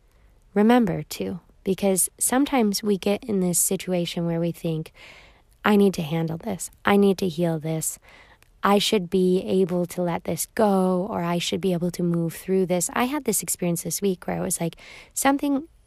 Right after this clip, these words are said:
something was just very sticky for me in my own healing. And I was like, "Why can't I just let this go?" But I needed a little help looking at the energy. We all need that help sometimes.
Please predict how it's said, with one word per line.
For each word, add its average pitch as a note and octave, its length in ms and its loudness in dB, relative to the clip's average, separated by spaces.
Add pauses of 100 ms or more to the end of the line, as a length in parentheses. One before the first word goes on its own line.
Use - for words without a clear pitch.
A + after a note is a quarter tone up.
something E4+ 340 2
was D4+ 180 0
just - 160 -6
very G3+ 220 0
sticky - 540 -4
for F#3 200 -4
me F3 200 0
in F3 80 -2
my F3 200 -2
own F#3+ 200 0
healing. E3+ 640 -2 (480)
And G#3 140 0
I G#3 80 2
was G#3+ 200 0
like, G3 280 0 (460)
"Why A3 320 2
can't B3 400 -4 (100)
I G#3 160 0
just G#3 280 -4
let F#3 200 -4
this E3+ 220 -4
go?" A3 520 -6 (840)
But G#3+ 120 2
I A#3 100 6
needed A#3 320 4
a A3+ 60 2
little G#3 220 2
help G#3 340 -2
looking F#3+ 360 2
at F3+ 120 0
the F#3 140 0
energy. F3+ 480 0 (1000)
We G3 160 4
all F3+ 120 4
need D#3+ 180 0
that E3+ 160 -6
help F#3 260 -8
sometimes. G3+ 720 -8